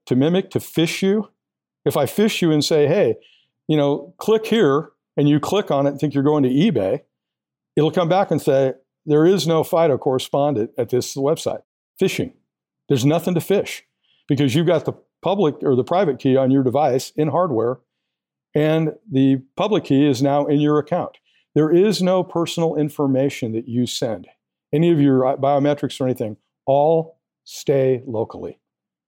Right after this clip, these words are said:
in hardware, protected and encrypted. So we don't have these big password databases or these big databases of,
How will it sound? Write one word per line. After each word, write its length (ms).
in 140
hardware, 600
protected 480
and 100
encrypted. 460
So 520
we 100
don't 200
have 200
these 160
big 180
password 480
databases 680
or 60
these 240
big 280
databases 640
of, 240